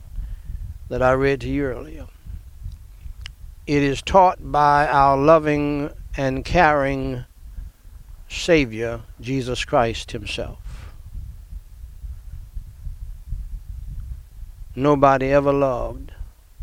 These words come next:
like God and Jesus, our Savior, God in the flesh.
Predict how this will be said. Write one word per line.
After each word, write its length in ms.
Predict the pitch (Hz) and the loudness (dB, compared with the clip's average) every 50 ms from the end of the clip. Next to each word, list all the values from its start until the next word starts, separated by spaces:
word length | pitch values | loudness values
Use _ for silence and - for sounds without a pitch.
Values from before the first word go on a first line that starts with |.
| - - - | -10 -8 -4
like 320 | - 123 123 123 120 - - | 0 2 2 2 0 -2 -4
God 600 | - 120 120 120 120 127 135 131 123 127 135 135 - - - - - - - - - - - - - - - - - - - - | -2 0 0 2 0 0 -2 -4 -6 -10 -10 -10 -10 -12 -12 -12 -12 -12 -12 -12 -12 -12 -16 -16 -16 -16 -16 -14 -12 -10 -8 -8
and 220 | 127 117 117 117 | -6 -6 -6 -6
Jesus, 480 | 107 123 131 127 117 104 110 110 - - | -6 -4 -4 -4 -4 -6 -6 -8 -8 -6
our 260 | - 120 117 117 113 | -4 -2 -2 -2 -2
Savior, 600 | - - - 147 131 123 107 104 104 117 123 - - - - - - - 120 98 | -4 -4 -2 -2 -2 -2 -2 -4 -6 -6 -6 -6 -10 -12 -14 -14 -12 -12 -8 -2
God 320 | 120 123 123 120 123 120 | 0 4 4 4 4 2
in 140 | 123 120 123 | 0 -4 -6
the 80 | 127 | -6
flesh. 600 | - - 131 131 101 - - - - - - - | -6 -4 -4 -4 -4 -4 -6 -8 -8 -8 -8 -10